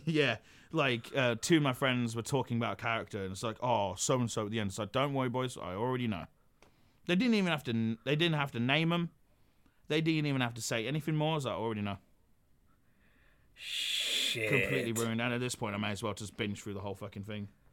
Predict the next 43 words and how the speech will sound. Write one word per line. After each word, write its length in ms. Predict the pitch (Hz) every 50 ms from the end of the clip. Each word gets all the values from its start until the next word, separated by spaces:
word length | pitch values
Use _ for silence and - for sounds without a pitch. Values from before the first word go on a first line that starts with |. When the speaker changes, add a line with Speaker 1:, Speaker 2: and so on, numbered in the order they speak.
| _ _ - _ _ _ - - - _ - - - - _ _ _ _ - _ - - - - - -
Speaker 2:
Fucking 320 | 127 120 - - 131 147 139
A, 140 | 127 120 -
Speaker 1:
Don't 140 | - 175
know 80 | - 156
Speaker 2:
dude. 60 | 151 160
Speaker 1:
anything 260 | 165 156 170 160 156
about 220 | 147 156 151 135
Miss 180 | 143 156 131 123
Marvel, 340 | 135 151 180 180 131 131 139
but 180 | 123 131 107
no 180 | 104 117 139 170
one's 200 | 185 180 156 -
talking 300 | - 202 202 - 175 180
about 300 | 170 170 175 175 202 202
that 80 | 160
show. 360 | - - 123 123 - 147 147 - - - - - _ - - - - - - -
<laughs> 80 | - 170 - - - - - - - - -
Speaker 2:
Yeah, 580 | - 123 113 127 147 165 202 233 247 220 175 135
that's 380 | 117 131 147 190 220 - - -
a, 260 | 262 247 202 170 151
that's 220 | 131 139 156 - -
an 100 | 247 127
interesting, 800 | 147 165 - - 135 - - 175 151 139 131 120 123 120 113 - -
that's 160 | - - - -
an 80 | 196
interesting 440 | 135 135 143 151 165 - - 139 131
thing. 160 | - 139 127 127
I 40 |
don't 120 | 123 143 143
know 100 | 151 147
if 100 | 139 135
you've, 300 | 143 135 127 113 - - -
if 160 | 127 - 110
you've 120 | 117 107 -
seen, 300 | - - 143 156 151 131
like, 300 | 123 120 120 117 110 - - - - _ - - _ _ _ _ -
Speaker 1:
I 80 | 113
did. 840 | 95 - - 113 113 123 131 135 131 123 117 110 107 104 98 95 -
The, 300 | - 104 113 110 107 - - -
like, 300 | 117 117 107 107 104 -
the, 240 | 120 117 113 107 98 98 - _ _
the, 480 | - 127 113 110 107 107 104 104 104 104
um, 380 | 104 101 101 101 101 101 101